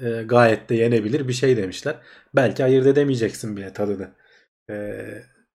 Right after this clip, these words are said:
neden olmasın yani kelle paça gibi, e, deniz anası çorbası. Bu sayede hem işte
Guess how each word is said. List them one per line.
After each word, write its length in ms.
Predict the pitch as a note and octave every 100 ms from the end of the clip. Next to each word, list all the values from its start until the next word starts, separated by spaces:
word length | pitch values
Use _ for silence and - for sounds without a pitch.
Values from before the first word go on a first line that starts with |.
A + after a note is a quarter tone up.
| _ _ _ _ _
neden 220 | A2+ B2
olmasın 440 | B2+ A2+ G2+ - G#2
yani 340 | G2+ G#2 G2+
kelle 360 | - A2 A2 A2
paça 240 | A#2 A#2+
gibi, 340 | G#2 G2+ B2+ C3+ _ _ _ _ _ -
e, 380 | A#2 G#2 G#2 G#2+ G#2 _ _ _ _ _ _ -
deniz 220 | G#2+ G#2
anası 320 | G#2+ G2+ -
çorbası. 640 | - G2+ F#2+ A#2 - C#3+ B2+ _ _ _ _ _ _ _ _ _ _ _ _ _
Bu 240 | A#2+ B2+ E3
sayede 440 | F3 C#3+ B2 F3
hem 180 | D3 F3
işte 500 | B2 - A#2+ A#2+